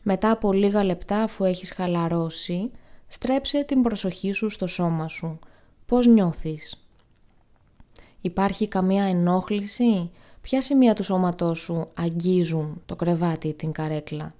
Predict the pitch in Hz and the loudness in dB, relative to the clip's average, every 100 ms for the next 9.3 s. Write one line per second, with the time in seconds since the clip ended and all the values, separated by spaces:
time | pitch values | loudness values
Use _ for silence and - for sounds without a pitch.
0 | - - - - - - - 320 311 233 | -20 -20 -20 -20 -20 -6 2 4 4 4
1 | 185 170 156 - - 185 269 - - - | 4 4 2 0 -4 -2 -2 -4 -20 -20
2 | - - 311 339 294 226 190 - 170 170 | -8 -6 0 4 4 4 0 0 2 2
3 | 156 156 156 - - - - - - - | 0 -4 -10 -20 -20 -20 -20 -20 -20 -20
4 | - - - - - 202 - 233 233 233 | -20 -20 -20 -12 -6 -6 0 2 4 4
5 | 214 214 208 196 180 190 190 185 202 208 | 6 6 6 4 0 2 2 2 2 4
6 | 202 180 - 175 170 170 165 165 - 175 | 4 2 0 2 4 2 0 -2 -2 0
7 | 175 165 - 175 165 - - 208 214 196 | 2 0 -2 -4 -4 -8 -6 -2 2 2
8 | 190 196 208 - 208 196 - 202 190 180 | 2 2 0 -2 -8 -8 -2 0 2 0
9 | 180 196 233 | 0 2 0